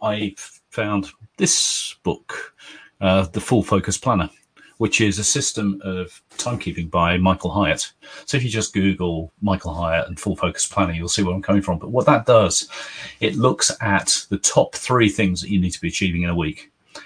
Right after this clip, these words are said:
And it keeps you really, really focused 'cause they're linked into maybe your quarterly or your annual objectives.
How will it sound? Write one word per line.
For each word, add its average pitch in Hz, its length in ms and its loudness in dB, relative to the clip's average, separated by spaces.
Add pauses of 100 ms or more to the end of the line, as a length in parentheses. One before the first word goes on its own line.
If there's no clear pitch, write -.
And 113 80 2
it - 80 -2
keeps - 240 2
you 101 120 0
really, 98 420 6
really 87 220 0
focused 90 480 -2
'cause 98 160 -2
they're 117 200 4
linked 110 280 0
into 95 360 0
maybe 92 220 0
your 90 160 -2
quarterly 95 600 -2
or 90 160 -2
your 80 140 -6 (100)
annual 92 320 -2
objectives. - 680 -8